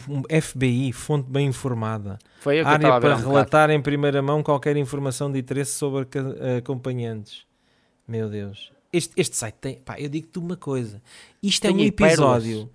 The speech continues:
Speaker 1: do Homem que Mordeu o Cão, mas na boa, pá, há dez anos ou mais.
Speaker 2: Eu não,
Speaker 1: Na
Speaker 2: nunca
Speaker 1: boa,
Speaker 2: ouvi
Speaker 1: há dez
Speaker 2: falar.
Speaker 1: anos.
Speaker 2: Eu nunca ouvi falar. Sei que há uns tempos houve uma reportagem, há uns anos também.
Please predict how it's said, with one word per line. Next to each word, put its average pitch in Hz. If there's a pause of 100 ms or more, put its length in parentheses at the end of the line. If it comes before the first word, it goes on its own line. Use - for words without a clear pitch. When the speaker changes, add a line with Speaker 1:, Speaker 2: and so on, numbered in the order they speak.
(360)
Speaker 1:
do 156
Homem 190
que 185
Mordeu 170
o 156
Cão, 139 (260)
mas 175
na 208
boa, 135
pá, 135
há 131
dez 123
anos 104
ou 143
mais. 98 (960)
Speaker 2:
Eu 139
não, 147
Speaker 1:
Na 233
Speaker 2:
nunca 160
Speaker 1:
boa, 151
Speaker 2:
ouvi 147
Speaker 1:
há 143
dez 139
Speaker 2:
falar. 120
Speaker 1:
anos. 107
Speaker 2:
Eu 156
nunca 151
ouvi 147
falar. 117
Sei 180
que 175
há 170
uns 151
tempos 180
houve 160
uma 151
reportagem, 127
há 123
uns 160
anos 110
também. 98